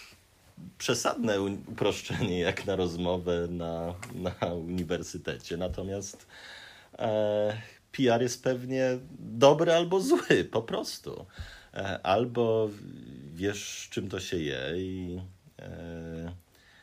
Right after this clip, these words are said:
i prowadzisz politykę informacyjną firmy, organizacji, jakiegokolwiek podmiotu w taki sposób, że masz pewne zasady, którymi się kierujesz, ogólno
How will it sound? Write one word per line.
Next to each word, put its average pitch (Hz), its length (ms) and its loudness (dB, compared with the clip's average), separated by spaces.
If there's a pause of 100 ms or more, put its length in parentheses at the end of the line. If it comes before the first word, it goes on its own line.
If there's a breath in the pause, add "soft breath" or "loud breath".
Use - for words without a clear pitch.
(180 soft breath)
i 95 60 -6
prowadzisz 92 460 2
politykę 85 440 -4
informacyjną 80 920 -2 (560)
firmy, 107 340 -2
organizacji, 78 640 -2
jakiegokolwiek 82 720 -4
podmiotu 73 500 -6
w - 80 -20
taki 87 260 -6
sposób, 90 540 -6
że 82 440 -2 (400)
masz 107 380 4
pewne 98 360 2
zasady, 85 720 2
którymi 82 360 -4
się - 160 -6
kierujesz, 76 640 -2
ogólno 92 800 2